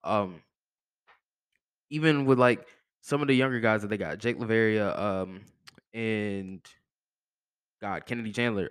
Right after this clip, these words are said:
um, or d-, shoot, David Roddy also, um, have been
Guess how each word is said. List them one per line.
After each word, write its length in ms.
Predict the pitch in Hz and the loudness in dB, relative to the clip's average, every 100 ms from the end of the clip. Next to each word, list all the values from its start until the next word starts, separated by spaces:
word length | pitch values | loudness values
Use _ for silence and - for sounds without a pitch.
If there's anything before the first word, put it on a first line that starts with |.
| - | -2
um, 500 | 110 98 90 90 - - | 0 0 -4 -12 -14 -2
or 120 | 127 | -2
d-, 140 | 113 | -2
shoot, 380 | 120 - 104 82 | -8 -8 -10 -8
David 220 | 104 117 | -4 -2
Roddy 280 | 104 110 98 | 2 2 2
also, 340 | 104 107 92 - - _ _ | -2 -2 -4 -6 -14 _ _
um, 320 | - 107 107 101 | -2 -2 -2 -2
have 240 | 117 113 | 0 0
been 340 | 113 104 95 | -2 -4 -8